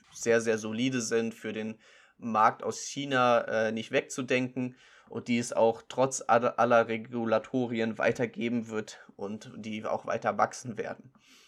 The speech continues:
Sehr interessant also, dass hier Frank Thelen keine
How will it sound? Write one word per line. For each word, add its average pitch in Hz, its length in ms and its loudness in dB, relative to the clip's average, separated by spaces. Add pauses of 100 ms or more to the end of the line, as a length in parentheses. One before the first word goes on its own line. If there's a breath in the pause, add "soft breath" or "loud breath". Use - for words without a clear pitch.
(920 soft breath)
Sehr 131 220 6
interessant 139 500 4
also, 131 340 4
dass 120 260 2
hier 135 280 4
Frank 123 360 -2
Thelen 123 480 0
keine 120 680 2